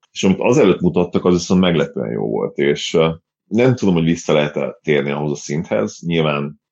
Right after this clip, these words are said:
e-, erre fog választ adni ugye a, a most már hamarosan azért elkezdődő szezon. Három hónapon belül vagyunk, ugye nagyon gyorsan el fognak, ö, repülni ezek az utolsó hetek, főleg az E B-vel. Bár nem fogok jó osztályzatot adni csak az off-seasonre,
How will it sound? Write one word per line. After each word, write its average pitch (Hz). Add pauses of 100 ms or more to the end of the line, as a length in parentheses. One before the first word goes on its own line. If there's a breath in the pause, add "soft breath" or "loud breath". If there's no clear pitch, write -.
(100)
e-, 73
erre 78
fog 76
választ 71
adni 73
ugye 71
a, 71
a 69
most 69
már 76
hamarosan 71
azért 73
elkezdődő 71
szezon. 104 (460)
Három 80
hónapon 73
belül 76
vagyunk, 76
ugye 78
nagyon 73
gyorsan 71
el 69 (200)
fognak, 78
ö, 69 (200)
repülni 71
ezek 73
az 76
utolsó 76
hetek, 76
főleg 71
az 69
E 73
B-vel. 87 (300)
Bár 95
nem 120
fogok 113
jó 95
osztályzatot 87
adni 80
csak 123
az 80
off-seasonre, 101